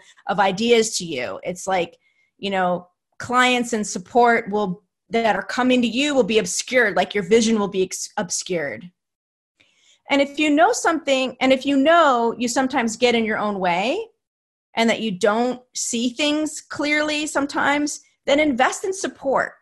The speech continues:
Invest in, you know, being in a community where, like, this is, like, what, you know, this is what we do, like the G F R squad, which I'm gonna talk about here in a little bit. And if not the G F R squad, like, some other community or mentor where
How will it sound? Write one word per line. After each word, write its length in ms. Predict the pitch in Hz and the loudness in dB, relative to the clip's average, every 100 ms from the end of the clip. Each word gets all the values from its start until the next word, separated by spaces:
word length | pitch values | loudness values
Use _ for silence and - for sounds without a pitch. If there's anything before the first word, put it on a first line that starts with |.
| _ _ _ _ - | _ _ _ _ -4
Invest 540 | 226 185 294 359 - | -2 2 2 0 -4
in, 300 | 294 269 202 - | -2 -2 -4 -4
you 120 | 226 | 0
know, 100 | 233 | 0
being 300 | 180 277 285 | 2 0 2
in 80 | 277 | 0
a 40 | |
community 760 | 262 - 247 220 262 262 208 180 | -2 -4 0 2 4 2 0 -2
where, 340 | 185 196 196 | 0 2 2
like, 280 | 196 180 175 196 | 2 0 0 0
this 200 | 233 240 | 0 0
is, 160 | 247 196 | -6 0
like, 240 | 202 185 | 0 0
what, 440 | - 190 214 - - _ _ - | -4 -2 2 0 -2 _ _ -2
you 100 | 233 | 0
know, 180 | 190 190 | 0 0
this 200 | 226 233 | -2 -4
is 160 | 202 | -2
what 160 | 208 202 | -2 -2
we 80 | 190 | -2
do, 380 | 202 156 71 - - | 0 0 -2 -8 -6
like 320 | 202 185 190 - | 0 0 0 -6
the 140 | 202 | -4
G 200 | 208 202 | -2 0
F 120 | 180 | 0
R 120 | 170 | 0
squad, 460 | 175 - 190 147 123 | 0 -2 0 0 -2
which 160 | 180 196 | -6 -6
I'm 100 | 185 | -4
gonna 160 | 185 | -4
talk 280 | 175 160 - | -4 -6 -6
about 320 | 170 143 127 | -4 -4 -4
here 180 | - 202 | -6 -6
in 100 | 185 | -4
a 40 | 165 | -6
little 240 | 165 156 | -6 -8
bit. 220 | - - - _ _ - _ _ - | -10 -14 -14 _ _ -20 _ _ -4
And 120 | 233 214 | 0 0
if 120 | 220 | 2
not 220 | 269 - | 2 2
the 60 | 254 | 0
G 200 | 262 240 | 0 0
F 160 | 233 | 0
R 160 | 233 214 | 0 0
squad, 460 | - 214 175 165 190 | -2 -2 0 0 -4
like, 180 | 175 | -6
some 460 | - - 254 277 - | -6 0 0 0 0
other 600 | 220 214 202 190 190 185 - | 0 2 2 0 -2 -6 -14
community 760 | 175 208 254 262 196 180 165 - | -6 0 2 2 0 -4 -6 -6
or 140 | 185 | -4
mentor 600 | 202 254 269 220 196 175 | 0 2 0 -4 -6 -4
where 480 | 180 214 190 185 180 | 0 2 2 0 -4